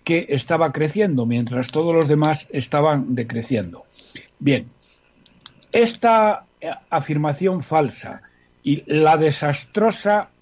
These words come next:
entrevista, mejor dicho, el desastroso cara a cara que tuvo, eh, Pizarro, que es un inútil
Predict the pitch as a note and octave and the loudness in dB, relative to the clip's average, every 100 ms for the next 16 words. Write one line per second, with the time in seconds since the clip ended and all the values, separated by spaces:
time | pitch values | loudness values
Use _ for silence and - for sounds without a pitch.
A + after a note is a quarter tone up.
0 | _ _ D3+ D#3 D3+ C#3 C#3 D#3 F#3 - | _ _ -10 -4 -4 -2 0 0 -4 -4
1 | F#3 - B2 A#2 - C3+ C#3 C3 A#2+ A2+ | -2 -2 -2 -4 -6 -4 -2 -4 -4 -4
2 | A#2 B2+ B2 C#3 - A3 G3 F3+ G3 F3+ | -2 -2 -2 -4 0 -2 0 -2 0 0
3 | C#3+ F3+ F#3 F3+ F3+ - - - - - | 0 0 2 0 -2 -10 -20 -20 -20 -10
4 | D#3+ D3 - F#3+ F3+ G3 G3 - _ - | -6 -6 0 0 4 4 2 -2 _ -4
5 | D3+ D3+ D3 C#3+ D3 C#3 C#3 A#2+ E3 B2 | 0 4 6 6 4 2 -2 0 0 0
6 | F2+ - _ _ _ _ _ - C#3+ D#3 | -4 -12 _ _ _ _ _ -6 0 0
7 | C#3 - D#3+ E3 D#3+ E3+ D#3 F3+ F3+ E3+ | -2 -8 -8 -4 0 0 0 2 2 0